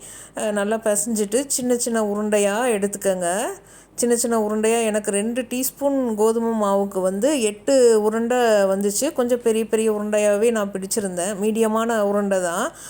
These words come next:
ரொம்ப பெருசு கிடையாது. So, ஒரு எட்டு உருண்டை கிடச்சிது. அ, இந்த மெத்தடு, இது வந்து ஃபஸ்ட்டு மெத்தடு. அ, செகண்ட் மெத்தட் எப்படின்னு பார்க்கலாம் வாங்க.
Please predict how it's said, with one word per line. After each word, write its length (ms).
ரொம்ப 260
பெருசு 380
கிடையாது. 640
So, 160
ஒரு 220
எட்டு 280
உருண்டை 460
கிடச்சிது. 680
அ, 340
இந்த 240
மெத்தடு, 500
இது 220
வந்து 260
ஃபஸ்ட்டு 280
மெத்தடு. 840
அ, 40
செகண்ட் 400
மெத்தட் 300
எப்படின்னு 440
பார்க்கலாம் 420
வாங்க. 480